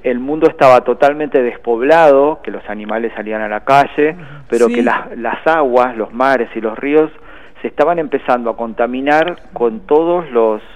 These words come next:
Speaker 1: elementos descartables que la gente usaba.
Speaker 2: Ujú.
Speaker 1: Eh, se veía mucho barbijo,
Speaker 2: Sí.
Speaker 1: mucho guante, mucho, mu-, mu-, mucho objeto que tenía que ver con, con la pandemia. Y ahí dije, "Bueno, hay que
Speaker 2: Sí.
Speaker 1: hacer algo con esto".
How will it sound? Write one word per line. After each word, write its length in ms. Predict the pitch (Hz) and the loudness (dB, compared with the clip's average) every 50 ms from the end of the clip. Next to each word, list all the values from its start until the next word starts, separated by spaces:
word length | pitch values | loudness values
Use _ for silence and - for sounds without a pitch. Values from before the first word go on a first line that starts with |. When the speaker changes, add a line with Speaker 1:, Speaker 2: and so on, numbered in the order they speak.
| - - - - - | -20 -20 -16 -8 -6
Speaker 1:
elementos 680 | 113 113 113 113 120 127 131 131 131 - 139 113 107 | -4 -4 -4 -6 -6 -6 -6 -6 -4 -2 -4 -4 -2
descartables 1000 | 110 110 110 - - 110 110 110 - - 127 127 131 131 135 135 139 151 156 - - - | -4 -6 -6 -4 -4 -2 -2 -2 -2 0 0 2 2 2 2 2 0 -2 -2 -4 -10 -12
que 100 | - 101 | -12 -10
la 100 | 95 101 | -10 -10
gente 340 | - - 107 110 101 - 101 | -10 -12 -12 -12 -12 -12 -12
usaba. 460 | 92 92 - - 101 95 - - - | -12 -12 -10 -6 -6 -6 -6 -6 -8
Speaker 2:
Ujú. 220 | 214 208 202 214 220 147 - - - - 151 143 131 - - - - | -8 -8 -8 -8 -10 -12 -18 -20 -20 -20 -20 -20 -20 -20 -20 -16 -10
Speaker 1:
Eh, 360 | - 117 104 104 101 101 101 104 - | -8 -8 -6 -6 -8 -10 -12 -10 -8
se 80 | 113 | -6
veía 260 | 110 110 113 110 110 110 | -4 -4 -2 -4 -4 -6
mucho 280 | 110 110 107 - 107 | -8 -10 -10 -6 -4
barbijo, 500 | 107 104 104 107 110 123 135 - - 131 | -4 -2 -2 -4 -6 -6 -6 -4 -2 -2
Speaker 2:
Sí. 60 | 113 104 104 107 | -4 -4 -6 -8
Speaker 1:
mucho 100 | 107 101 | -8 -6
guante, 480 | 104 104 107 - 117 120 120 - 120 113 | -6 -4 -2 -2 -2 -2 -4 -6 -8 -8
mucho, 840 | 107 107 107 107 - - - 113 110 107 107 104 101 101 98 92 - - - - - - - - - | -8 -8 -12 -16 -16 -14 -10 -6 -6 -4 -4 -4 -6 -6 -8 -10 -12 -16 -20 -20 -20 -20 -20 -20 -14
mu-, 180 | - 120 127 123 | -12 -10 -10 -10
mu-, 220 | - 139 123 135 127 - - | -8 -6 -6 -6 -6 -8 -8
mucho 460 | 139 131 135 120 - 151 139 135 127 | -6 -6 -6 -2 2 4 6 6 6
objeto 500 | 113 - - - - 139 143 - - 147 | 4 2 -4 -2 0 0 2 2 2 0
que 100 | - 120 | 2 0
tenía 260 | - 113 113 117 120 | -4 -4 -6 -8 -8
que 100 | 113 113 | -6 -4
ver 220 | 110 113 117 117 117 | -2 -2 -2 -2 -2
con, 460 | 120 120 110 104 101 98 95 104 - - | -2 -2 -2 -4 -8 -16 -18 -18 -16 -12
con 180 | - 104 104 | -10 -8 -8
la 100 | 104 101 | -8 -6
pandemia. 680 | - 120 110 104 101 101 107 101 98 98 101 101 101 | -6 -6 -6 -6 -8 -10 -10 -10 -10 -12 -14 -14 -12
Y 120 | 101 107 110 | -10 -8 -6
ahí 220 | 113 123 135 143 | -6 -4 -4 -4
dije, 520 | 151 147 139 - - 127 120 120 117 110 110 | -4 -4 -6 -6 -2 0 0 0 0 0 -2
"Bueno, 420 | 110 131 135 120 107 104 101 104 - - - - - - - - | -4 -6 -8 -10 -10 -12 -14 -14 -18 -20 -20 -20 -20 -20 -20 -16
hay 120 | - 110 117 | -14 -12 -8
que 60 | - | -6
Speaker 2:
Sí. 60 | 127 | -6
Speaker 1:
hacer 220 | 117 160 143 117 113 | -6 -6 -4 -2 0
algo 180 | 117 113 110 104 | 0 0 0 -2
con 160 | 110 110 110 | -4 -6 -8
esto". 340 | 110 - - - - 98 | -10 -14 -16 -16 -16 -16